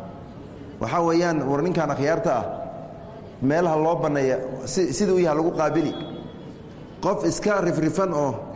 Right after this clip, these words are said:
aan isku toosnaynna hadduu yahayna, cid xataa xaggiisa eegi lama arko. Istiqbaalka marka waxaa weeyaan, qofka hay-addiisa lagu qaabili.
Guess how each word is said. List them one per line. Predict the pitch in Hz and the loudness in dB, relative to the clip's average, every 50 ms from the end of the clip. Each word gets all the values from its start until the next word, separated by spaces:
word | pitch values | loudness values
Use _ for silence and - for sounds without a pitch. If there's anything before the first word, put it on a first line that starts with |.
| - - - - - - - - - - | -12 -12 -14 -14 -14 -14 -14 -10 -6 -2
aan | 147 160 | -2 0
isku | 170 165 - 226 | 0 0 0 0
toosnaynna | - - 196 180 - 180 190 190 170 131 101 - - - - - - | 0 2 0 2 2 2 2 2 2 2 0 -2 -4 -8 -10 -6 -4
hadduu | 135 151 147 196 | -2 0 2 2
yahayna, | 208 196 185 170 185 175 147 123 87 - - - - - - - - - - - - - - | 4 4 4 4 4 4 2 2 -2 -4 -6 -8 -10 -12 -12 -14 -14 -16 -16 -16 -12 -4 0
cid | 175 196 - | 0 0 2
xataa | 165 175 196 185 196 175 143 | 2 0 0 2 0 0 0
xaggiisa | 151 165 170 175 175 - 170 151 | 0 0 0 2 2 2 2 2
eegi | 165 175 160 135 113 - - - - - - - | 2 2 2 0 -2 -4 -6 -10 -10 -10 -4 -2
lama | 123 139 147 170 156 | 0 2 2 2 0
arko. | 147 123 - - - - - - - - - - - - - | 0 -2 -4 -6 -10 -12 -12 -14 -14 -14 -16 -16 -16 -14 -12
Istiqbaalka | - - 165 151 160 196 190 190 190 | -6 -2 0 2 2 2 2 2 2
marka | 170 180 190 - 180 | 2 0 0 2 2
waxaa | 160 135 160 185 | 0 2 2 4
weeyaan, | 185 180 180 196 196 190 190 190 190 - - - - - - - - - - - - - - - | 4 4 6 6 4 4 2 0 -2 -6 -8 -10 -12 -12 -12 -12 -12 -14 -14 -14 -16 -14 -6 -2
qofka | 160 175 170 170 - 165 | -2 -2 0 0 0 2
hay-addiisa | 147 151 156 156 170 156 160 160 139 147 139 | 2 4 2 2 2 2 2 2 2 2 2
lagu | 143 143 147 | 2 2 2
qaabili. | 143 139 135 123 120 135 123 117 | 0 0 0 0 2 2 0 0